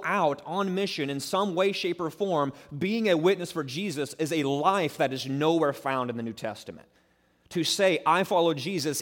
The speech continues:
is to be a missionary sent out on mission. To say, "I am a disciple of Jesus," is to be one who, in life, in thought, in actions, in words, is to represent Jesus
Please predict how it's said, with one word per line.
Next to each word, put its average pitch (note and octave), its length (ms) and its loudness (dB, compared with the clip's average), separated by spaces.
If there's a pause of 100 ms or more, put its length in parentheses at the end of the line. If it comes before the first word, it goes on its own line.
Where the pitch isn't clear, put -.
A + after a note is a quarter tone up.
is B3 220 2
to G#3+ 120 -2
be F#3 200 0
a F3 80 0
missionary D3 580 -4
sent C#3 260 -6
out B2+ 200 -4
on A#2+ 120 -6
mission. A2+ 340 -10 (680)
To F3 80 -2
say, E3+ 220 0
"I F#3+ 240 0
am G#3 100 2
a F3+ 160 4 (180)
disciple G3 760 2
of C3+ 140 -2
Jesus," B2 480 -6
is A3 220 4
to A3+ 180 -4
be A3 240 -2
one G3+ 340 0
who, F#3+ 340 2 (220)
in F3 160 2
life, F#3 640 4
in E3 220 0
thought, A#3 560 2
in D3+ 200 -2
actions, G#3+ 640 -2
in E3+ 280 -2
words, F3+ 420 4
is F#3 240 0
to F#3+ 240 -2
represent F#3+ 840 -2
Jesus C#3+ 640 -2